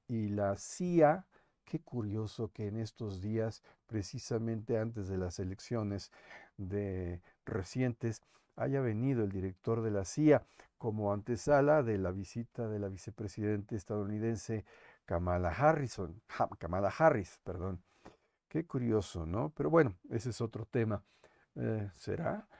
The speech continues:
Eh, bien, este grupo fue conocido como, eh, los halcones, todos ellos jóvenes de extracción militar principalmente,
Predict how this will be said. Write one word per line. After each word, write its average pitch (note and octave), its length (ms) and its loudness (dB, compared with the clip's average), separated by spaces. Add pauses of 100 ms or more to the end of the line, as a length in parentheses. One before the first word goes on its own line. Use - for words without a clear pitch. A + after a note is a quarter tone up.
(500)
Eh, B2+ 360 2
bien, F#3 340 4
este C3 420 0
grupo F3+ 600 4
fue C#3+ 180 0
conocido C#3 500 0
como, A#2+ 440 0
eh, G#2 480 -2
los A2 260 -2
halcones, D3 600 0 (180)
todos G2 320 -2
ellos D3 320 4
jóvenes A#2 480 0
de F#2+ 60 -4
extracción G#2 500 -4
militar A2 500 2 (340)
principalmente, C#3 920 0